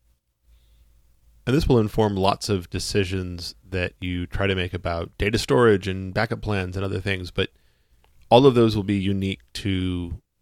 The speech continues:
your company as you make these decisions and as you start to try to figure out how you wanna grow. The important thing is you've, you've thought about it and you've written down the answers of, "Okay, so if we had a hundred times the user traffic today,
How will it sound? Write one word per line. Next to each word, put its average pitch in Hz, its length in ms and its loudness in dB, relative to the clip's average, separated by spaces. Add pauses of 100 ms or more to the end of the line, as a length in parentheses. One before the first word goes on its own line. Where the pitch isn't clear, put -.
(220)
your 98 280 2
company 92 420 -4
as 87 380 -6
you 87 380 -6
make 92 140 -6
these 90 160 -8
decisions 87 440 -10
and 85 80 -10
as 85 160 -10
you 85 60 -8
start - 240 -8 (100)
to - 180 -14
try 98 100 -2
to 95 80 0
figure 98 180 0
out - 80 -4
how 92 80 -8
you 95 140 -4
wanna 90 180 -8
grow. 87 360 -10 (760)
The 92 280 -2
important 139 320 4
thing 110 140 0
is 92 160 -2
you've, 98 180 -4 (160)
you've 92 120 -10
thought 123 260 4
about 90 240 0
it 87 200 -10
and 95 120 -6
you've 92 160 -4
written 117 180 -2
down 101 180 2
the 98 140 -2
answers 92 320 -6
of, 95 80 0
"Okay, 113 260 4
so 92 140 -4
if 90 80 -4
we 151 120 8
had 147 140 4
a 107 60 6
hundred 117 400 2
times 101 320 0
the 95 80 -4
user 95 220 -2
traffic 90 340 -4
today, 82 400 -6